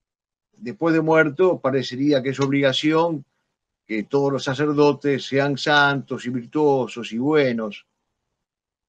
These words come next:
y que se narren sobre ellos episodios que nadie puede verificar. Y la verdad es que no. Todos los actos de caridad que el padre Membiel tuvo para con los pobres,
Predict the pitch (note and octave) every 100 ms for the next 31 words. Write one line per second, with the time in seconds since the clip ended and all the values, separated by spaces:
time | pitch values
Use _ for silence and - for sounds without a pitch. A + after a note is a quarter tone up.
0 | _ _ _ A2 G2+ B2 A2 G#2+ G#2 F#2+
1 | F2 D#2 C2 - _ _ - C#3 D#3+ F3+
2 | E3+ D3+ C#3+ B2 C#3 C#3 C#3 C#3 C3+ C#3+
3 | B2 G#2+ A#2 C#3 D3 C3 A#2 B2 B2+ A2
4 | B2 A#2 G2+ F#2 E2 F2+ - - - _
5 | _ _ _ _ _ _ _ _ _ -
6 | E3+ F3 F3 G3+ G3 - C3+ A2 D2+ _
7 | _ _ _ _ _ _ _ _ _ _
8 | - - _ _ _ A3+ A3+ F#3+ - F#3
9 | F#3 E3 C#3+ C3+ B2 B2 D3+ D#3 C#3 A#2
10 | B2 B2+ A#2+ A2 A2 C3+ B2+ - C3+ B2+
11 | A2+ G2+ - A2 G#2+ - E3+ F3 F3+ -